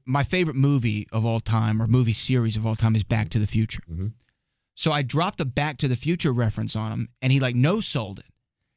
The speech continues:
Speaker 1: And I was like, "What? How does he?" I was like, "Did you not pick up on the Back to the Future reference
Speaker 2: Yeah,
Speaker 1: I
Speaker 2: yeah.
Speaker 1: just dropped? I want, I, give me credit for the
Speaker 2: Yeah,
Speaker 1: reference."
Speaker 2: one point, one point
Speaker 1: Yeah,
Speaker 2: one.
Speaker 1: yeah. And he, and he was like, "Oh, I've never seen the movie." And I was like, "You've never seen Back to the Future?"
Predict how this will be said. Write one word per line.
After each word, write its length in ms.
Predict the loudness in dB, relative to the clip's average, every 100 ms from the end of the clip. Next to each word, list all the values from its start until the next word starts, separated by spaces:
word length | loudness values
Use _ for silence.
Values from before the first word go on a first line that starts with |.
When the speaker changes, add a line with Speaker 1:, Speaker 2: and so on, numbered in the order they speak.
| _ 0
Speaker 1:
And 140 | 2
I 80 | 2
was 160 | 0 0
like, 300 | -2 -4 -10 _ _ _ _ _ _ _
"What? 240 | 0 0 -2 -8
How 140 | -4 -2
does 140 | 0
he?" 180 | -4 -6 -10 -2
I 40 | 0
was 80 |
like, 160 | 0 -2
"Did 120 | 0
you 80 | 2
not 240 | 0 0 0
pick 200 | 0 0
up 160 | -2
on 80 | 0
the 60 | 2
Back 220 | 2 2
to 80 | 0
the 60 |
Future 240 | 2 2 2
reference 300 | 2 2 2
Speaker 2:
Yeah, 60 |
Speaker 1:
I 20 | 2
Speaker 2:
yeah. 60 |
Speaker 1:
just 140 | 2 0
dropped? 260 | 0 0
I 60 | -2
want, 300 | -2 -2 -2 -4
I, 100 | -4
give 200 | -2 -2
me 80 |
credit 380 | 0 0 -2 -2
for 160 | -4 -2
the 80 | 0
Speaker 2:
Yeah, 60 | 0
Speaker 1:
reference." 460 | 0 -4 -10 -12
Speaker 2:
one 80 | -14
point, 100 | -18 -16 -14
one 80 | -8
point 100 | -2
Speaker 1:
Yeah, 160 | -2 -2
Speaker 2:
one. 160 | -6 0
Speaker 1:
yeah. 240 | 0 -2 -12 -6
And 140 | -2 -2
he, 100 | 0
and 120 | 2
he 80 | 4
was 100 | 2
like, 140 | 0 0
"Oh, 80 | -2
I've 160 | -2
never 240 | -2 -2 -2
seen 200 | 0 0
the 60 | 2
movie." 420 | 0 0 -6 -14 _ _ _ _ _ _
And 140 | 0 2
I 100 | 2
was 140 | 0
like, 160 | -2 -4
"You've 200 | -4 -2
never 380 | -2 0 0 -2
seen 320 | -2 -2 -4
Back 360 | -4 -8 -8 -2
to 120 | -2
the 100 | -2
Future?" 680 | -6 0 0 2 -2 -2